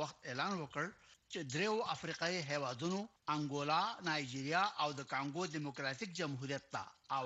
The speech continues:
هم کمبودیا ته د کوویکس د نړیوالو واکسینو یولس میلیونه ډوزه ورسول شو او د پلان سره سم به دغه پروسه د روانې میاشتې تر پای پورې بشپړه شي. د دې پروګرام سره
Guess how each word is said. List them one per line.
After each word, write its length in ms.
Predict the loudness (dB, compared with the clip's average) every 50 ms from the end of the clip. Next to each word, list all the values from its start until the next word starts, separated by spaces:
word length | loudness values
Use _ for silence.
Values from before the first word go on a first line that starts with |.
| 0 0
هم 180 | 0 -2 -2 -2 -2
کمبودیا 500 | -2 -2 -2 -2 -4 -4 0 2 2 2 2 2
ته 80 | 0 0 -2 -4 -12 -20 -10 -6 -2
د 120 | -2 -2 -4 -4 -4
کوویکس 360 | -2 0 0 0 -2 -4 -8 -14 -8 -4
د 20 | -2 0 0
نړیوالو 460 | 0 0 0 0 2 2 2 0 -2 -4 -6 -6 -4 -4
واکسینو 440 | -4 -4 -4 -2 -2 0 -2 -2 -4 -8 _ -20 -20 -20 _ -4
یولس 440 | 0 2 2 2 2 0 -2 -2 -2
میلیونه 340 | -2 -2 0 0 0 0 -2 -2
ډوزه 240 | -2 -2 0 0 -2 -2 -2 -6 -4
ورسول 420 | -4 -2 -2 -2 -4 -6 -6 -6 -6 -6 -6
شو 120 | -8 -8 -12 -6 _ 0
او 60 | 0 0
د 80 | 0 -2 -2 0
پلان 240 | 2 4 4 2 2 0
سره 140 | 0 -2 0 0 0
سم 160 | 0 0 2 2 0
به 80 | 0 0 -2 -2 0 0
دغه 140 | 0 0 -2 -4
پروسه 360 | -4 -4 -4 -4 -2 0 0 0 0 -2 -8 -6 -4
د 20 | -2 0 0
روانې 320 | 2 2 2 2 2 0 0 0
میاشتې 260 | 0 -2 -2 -4 -6 -8
تر 80 | -8 -8 -4 -2
پای 140 | 0 0 0 -2 -4
پورې 260 | -4 -4 -4 -2 -2
بشپړه 360 | -2 -2 -2 -4 -4 -6 -6 -6 -6 -8
شي. 120 | -8 -8 -12 _ _ _ -20 -20 -20 -20 -20 -20 -6 -4
د 40 | -2 0 0
دې 80 | 0 0 0
پروګرام 380 | 0 -2 0 2 2 2 2 2 0
سره 160 | 0 -2 -2